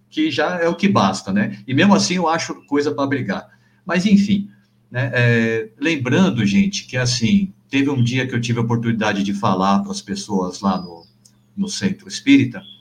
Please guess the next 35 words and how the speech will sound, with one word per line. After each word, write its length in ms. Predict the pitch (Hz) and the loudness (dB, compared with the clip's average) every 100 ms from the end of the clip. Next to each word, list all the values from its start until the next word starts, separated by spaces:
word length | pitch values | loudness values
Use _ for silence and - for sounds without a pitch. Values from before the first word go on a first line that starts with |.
| _ _ _ _ _ | _ _ _ _ _
e 80 | 113 | 4
eu, 360 | 117 127 127 - - _ _ _ _ 117 | 6 6 4 -6 -20 _ _ _ _ 2
eu, 280 | 117 117 - - | 2 2 -4 -8
é, 140 | 107 | -6
tive 320 | 101 - 180 | -2 0 0
a 40 | 165 | 0
coragem 460 | 147 123 131 135 | 4 4 6 6
de 100 | 123 | 4
falar 380 | 120 120 107 123 | 4 4 4 4
que 100 | 123 | 4
eu 80 | 135 | 2
daria 680 | 123 113 110 147 123 95 - _ _ _ _ _ _ _ - | 4 4 4 2 2 -2 -6 _ _ _ _ _ _ _ 0
um 100 | 165 | 4
milagre 600 | 180 135 131 135 117 101 | 6 6 6 4 2 0
pra 180 | 107 98 | 2 4
eles 360 | 110 120 - | 4 2 0
que 100 | - | -4
eles 160 | 101 101 | -2 -2
estavam 480 | - - 107 101 98 | -4 -2 -2 -2 -4
precisando. 680 | 113 113 107 95 85 85 | -6 -4 -4 -4 -8 -4
Olha 240 | 127 175 135 | -2 0 -2
só, 280 | - 95 | 0 -2
falei 240 | 90 123 123 | 0 0 2
assim, 220 | 120 117 | 2 4
ó, 120 | 101 | 4
"Vou 200 | 101 180 | 2 0
contar 360 | 185 147 123 127 | -2 -4 -2 -2
pra 160 | 117 | -2
vocês 420 | 107 110 - 139 120 | -2 -2 2 2 4
onde 180 | 113 135 | 2 0
é 60 | |
que 120 | 143 | -2
está 240 | 120 - 123 | -2 0 0
o 100 | 127 | 0
milagre 800 | 147 104 104 120 101 95 92 | 0 4 6 6 4 2 -2